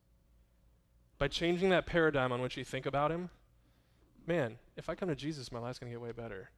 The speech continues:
No, actually, he's going to make your life better because he is so much more valuable than anything else. It's not he's gonna satisfy your worldly desires. He's actually gonna satisfy the main desire that you need satisfied, and that's him himself. There's nothing better than following Jesus. There's nothing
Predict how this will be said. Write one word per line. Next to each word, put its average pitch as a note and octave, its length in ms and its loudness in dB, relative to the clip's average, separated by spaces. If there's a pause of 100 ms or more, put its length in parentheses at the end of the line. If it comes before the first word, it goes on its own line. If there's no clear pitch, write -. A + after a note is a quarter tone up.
(120)
No, C#3 220 -4
actually, C3 340 -4
he's B2 180 -8
going B2 200 -4
to B2+ 100 -12
make B2+ 180 -6
your C3+ 100 -2
life B2+ 160 -2
better B2+ 180 -2
because E3 460 0
he G3 160 0
is E3 100 4
so - 140 -2
much E3+ 180 2
more D#3+ 140 4
valuable C#3 440 2
than B2+ 140 0
anything B2 300 -4
else. B2 220 -4
It's - 140 -6
not D3 180 2
he's E3 100 0
gonna D#3 140 -2
satisfy C#3+ 420 0
your B2+ 120 -2
worldly C3 220 -2
desires. D3+ 440 -4 (440)
He's C#3 160 -10
actually B2 440 -4 (300)
gonna B2 120 -14
satisfy A#2 600 -6 (1200)
the B2+ 60 -2
main B2+ 300 0
desire A#2+ 300 -2
that A#2 140 -4
you A#2 140 -8
need A#2 400 -10 (200)
satisfied, - 560 -16 (540)
and B2 80 -10
that's A#2 160 -8
him C3 280 -4
himself. A2+ 460 -12
There's C3 200 -6
nothing D3+ 440 0
better C3 220 2
than A#2+ 140 -4
following A#2+ 340 -6
Jesus. A#2+ 240 -10
There's B2+ 200 -2
nothing C#3+ 500 0